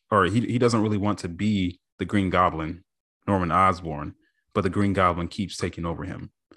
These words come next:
So, you know, he throws away the suit and then he crushes the, the mask, which he probably didn't need because, you know, he kinda already has the face for it.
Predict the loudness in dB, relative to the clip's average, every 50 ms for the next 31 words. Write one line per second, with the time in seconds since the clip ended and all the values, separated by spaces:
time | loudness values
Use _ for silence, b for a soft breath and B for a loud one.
0 | _ _ _ _ _ _ -10 -2 0 2 2 2 0 -2 -6 _ -6 -4 -2 -2
1 | -2 -4 -6 -6 -10 _ _ _ _ _ _ _ -6 -4 -2 0 4 4 4 4
2 | 4 4 4 4 4 4 0 -2 -2 -2 -2 0 0 -2 -2 -6 _ _ _ _
3 | _ _ _ _ _ _ _ -4 -2 -2 0 0 0 -2 -2 -2 -4 -4 -6 -6
4 | -4 0 2 2 2 2 2 -2 0 0 -2 -4 -6 -6 -10 _ _ _ _ _
5 | _ _ _ _ _ -8 -6 -4 -4 -2 -4 -6 -6 -4 -2 0 2 2 2 2
6 | 2 0 0 -4 -8 -10 -16 _ _ 2 2 4 4 2 0 2 4 4 4 4
7 | 2 0 -2 -2 -2 -2 -2 -4 -4 -6 -4 -4 -4 -4 -2 -2 -2 -2 -2 -2
8 | -4 -4 -4 -2 2 4 6 6 6 6 4 2 0 -4 -6 -4 -2 0 0 0
9 | -2 -6 -6 -4 -4 -6 -6